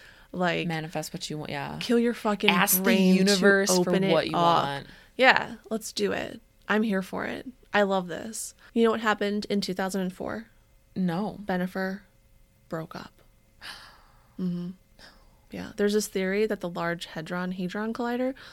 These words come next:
Speaker 1: um,
Speaker 2: Mm-hmm.
Speaker 1: like, reset a timeline and, like, we, like, hopped around,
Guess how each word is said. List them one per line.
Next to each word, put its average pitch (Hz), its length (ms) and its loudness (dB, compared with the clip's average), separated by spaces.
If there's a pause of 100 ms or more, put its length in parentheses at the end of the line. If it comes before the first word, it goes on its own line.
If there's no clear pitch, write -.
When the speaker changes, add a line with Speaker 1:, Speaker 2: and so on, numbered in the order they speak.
(320)
Speaker 1:
um, 190 300 6
Speaker 2:
Mm-hmm. 180 80 0
Speaker 1:
like, 185 180 2
reset 175 580 -4
a 185 60 -4
timeline 175 460 -6
and, 208 120 -4
like, 185 140 -4
we, 175 100 -4
like, 160 160 -8
hopped 170 420 -12
around, 160 600 -4